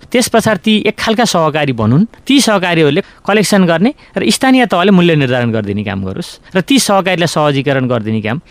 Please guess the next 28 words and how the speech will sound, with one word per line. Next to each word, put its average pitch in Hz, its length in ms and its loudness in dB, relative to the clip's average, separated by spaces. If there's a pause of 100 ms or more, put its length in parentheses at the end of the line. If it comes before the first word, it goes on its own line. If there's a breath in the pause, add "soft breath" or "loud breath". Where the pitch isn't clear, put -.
(140 soft breath)
आ, 120 180 -2
समूह, 190 600 2
सहकारी, 160 680 -2 (300 loud breath)
आ, - 140 -6
स्थानीय 160 340 2
तह 156 100 -2
र 170 80 0
कृषि 190 300 2
ज्ञान 165 200 0
केन्द्र 135 180 -2
यी 202 100 -2
तिनवटा 247 540 2
चाहिँ 170 200 0
नि 165 60 0
इकाइहरू 143 460 0
बसेर 123 360 -4
छलफल 117 340 -10
गर्न 110 180 -8
सक्ने 110 380 -8
हो 101 100 -8
भने 113 200 -8 (260 loud breath)
अलिकता 196 420 2
चाहिँ 135 160 0
नि 147 80 -2
किसानले 135 400 -2
मूल्य 107 320 -2
पनि 104 180 -4
पाउने 101 520 -6